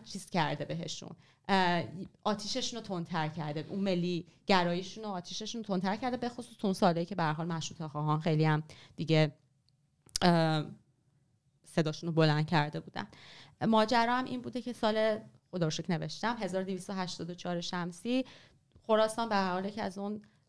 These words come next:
ام، توابع خیلی حاصلخیز بوده و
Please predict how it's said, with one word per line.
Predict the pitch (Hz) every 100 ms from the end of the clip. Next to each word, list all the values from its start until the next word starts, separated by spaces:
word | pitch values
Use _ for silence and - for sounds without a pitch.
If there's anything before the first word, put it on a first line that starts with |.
| -
ام، | 185 165 -
توابع | - 175 170 180 202
خیلی | - 170
حاصلخیز | 165 165 - 160 160 214 208
بوده | - 214 214
و | 208 214 214